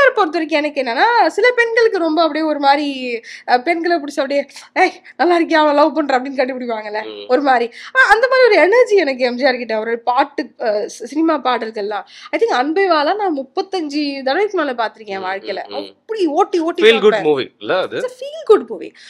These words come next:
Speaker 1: அதுல லவ் இருக்கும், எல்லாமே இருக்கும். அதுல ஒரு, அதுல ஒரு டயலாக் வரும். இவர் இருப்பாரு, அம்,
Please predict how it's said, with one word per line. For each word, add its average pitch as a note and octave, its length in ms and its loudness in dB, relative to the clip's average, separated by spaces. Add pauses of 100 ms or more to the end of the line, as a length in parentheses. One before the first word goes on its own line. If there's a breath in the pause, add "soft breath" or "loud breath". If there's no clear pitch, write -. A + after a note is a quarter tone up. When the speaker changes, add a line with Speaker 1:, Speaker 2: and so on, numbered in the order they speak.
(160 loud breath)
Speaker 1:
அதுல D4 920 4
லவ் D4 340 2
இருக்கும், A#3+ 360 -2
எல்லாமே C#4 440 0
இருக்கும். A3 500 -8
அதுல F#4 300 2
ஒரு, E4+ 160 2
அதுல D4+ 200 0
ஒரு D#4 80 -2
டயலாக் C#4+ 320 2
வரும். A#3 800 -4
இவர் D#4 240 -2
இருப்பாரு, F#3+ 400 -6
அம், F3 580 -12